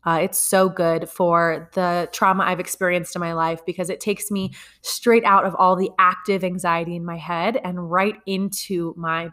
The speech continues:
body. And that feels so good for me. And I was like, "Wow, I think I wanna go back to a dance studio."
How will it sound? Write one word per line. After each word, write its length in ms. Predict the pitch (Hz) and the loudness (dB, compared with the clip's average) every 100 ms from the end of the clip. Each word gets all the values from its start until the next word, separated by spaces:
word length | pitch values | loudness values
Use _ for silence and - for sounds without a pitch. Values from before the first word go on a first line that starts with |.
| - | -4
body. 440 | 147 151 - 190 _ _ _ _ | -2 -2 -8 -14 _ _ _ _
And 180 | 196 185 | -4 0
that 220 | 185 - | 0 0
feels 540 | - 190 175 170 - - _ _ _ _ _ _ _ | -2 0 0 -2 -6 -12 _ _ _ _ _ _ _
so 340 | - - 214 214 | -6 2 2 4
good 240 | 214 220 | 0 -2
for 120 | 170 | -4
me. 300 | 156 - 202 _ _ - _ - | -6 -12 -16 _ _ -20 _ -4
And 500 | 202 196 185 185 - - - _ _ _ _ - | 0 0 -2 -4 -8 -14 -18 _ _ _ _ -4
I 220 | 190 208 | 0 2
was 200 | 220 214 | 0 0
like, 160 | 214 196 | -4 2
"Wow, 460 | 196 269 151 - - - | 2 4 2 0 -2 -2
I 140 | 240 | -2
think 220 | 359 381 | -2 2
I 100 | 359 | 2
wanna 220 | 349 349 | 2 -2
go 140 | 339 294 | 0 2
back 280 | 320 330 330 | 2 0 -2
to 100 | 311 | -4
a 60 | |
dance 400 | 202 240 370 453 | -2 0 -2 -2
studio." 580 | - - 160 123 73 - | -4 -4 -6 -6 -12 -14